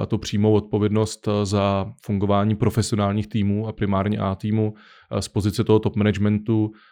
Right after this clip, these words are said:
eh, tak ta zůstává na Františku Čuprovi. Protože František z klubu neodešel, František, eh, zůstává členem toho,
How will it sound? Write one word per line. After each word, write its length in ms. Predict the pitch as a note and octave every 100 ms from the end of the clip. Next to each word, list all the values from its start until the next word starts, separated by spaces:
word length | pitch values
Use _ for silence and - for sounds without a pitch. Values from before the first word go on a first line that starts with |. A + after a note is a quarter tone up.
| -
eh, 460 | G2+ G2 G2 G2 G2
tak 200 | - -
ta 120 | G#2+
zůstává 560 | G2+ - - G#2 G#2+ G#2+
na 100 | G#2
Františku 420 | A2 G2+ A2 A2
Čuprovi. 420 | A2 - G#2 F2+ - _ _ _ -
Protože 160 | -
František 540 | F#2+ G2 G2 G#2 A2+ -
z 60 |
klubu 540 | - A2+ G#2 A2+ F#2+ G#2+ _ -
neodešel, 680 | G#2 G#2 A2+ - B2 A#2+ A#2
František, 640 | - G2 G#2+ G2+ A2 -
eh, 160 | G#2 G2
zůstává 720 | G2 F#2 G#2 G2+ G#2 G#2 G#2+ - -
členem 420 | - G#2 G#2 G#2
toho, 420 | G#2 G2+ G#2+ G2+